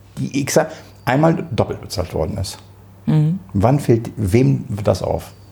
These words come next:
Speaker 1: Wenn du Glück hast, dem Steuerberater oder spätestens dem Steuerberater, dem, dem Wirtschaftsprüfer. Das ist so das einfachste Beispiel. Oder du kriegst eine Gutschrift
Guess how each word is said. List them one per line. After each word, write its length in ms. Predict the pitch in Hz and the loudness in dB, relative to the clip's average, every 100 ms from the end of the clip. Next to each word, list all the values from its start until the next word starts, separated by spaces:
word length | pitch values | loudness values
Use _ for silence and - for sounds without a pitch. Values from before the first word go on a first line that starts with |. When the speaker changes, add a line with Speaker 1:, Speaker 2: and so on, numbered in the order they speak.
| - - - - - - - - - - | -20 -20 -20 -20 -20 -20 -20 -20 -14 0
Speaker 1:
Wenn 100 | 90 | 2
du 80 | 82 | 4
Glück 220 | 107 - | 4 4
hast, 160 | 190 190 | 2 2
dem 80 | 147 | 2
Steuerberater 520 | 147 139 135 - - | 4 4 4 2 4
oder 220 | 135 139 | 4 4
spätestens 500 | - 156 - 151 143 | 4 0 2 0 0
dem 100 | 143 | 0
Steuerberater, 460 | - 78 78 - 95 | 2 2 2 2 4
dem, 200 | 104 107 | 4 6
dem 140 | 113 | 6
Wirtschaftsprüfer. 640 | 87 - - - 80 82 85 - - - - - - - - - - - - - | 4 2 -4 -6 -8 -6 -10 -14 -20 -20 -20 -20 -20 -20 -20 -20 -20 -20 -20 -2
Das 160 | 98 - | -2 0
ist 80 | - | 2
so 80 | 127 | 2
das 120 | 95 | 2
einfachste 400 | 101 98 82 - | 0 0 -2 -2
Beispiel. 300 | - - - | -2 -2 0
Oder 320 | 160 156 175 - - | 4 4 2 -2 -10
du 80 | - | -4
kriegst 240 | 110 135 113 | 0 2 2
eine 100 | 82 | 4
Gutschrift 600 | 98 - - 294 - | 4 4 2 2 -2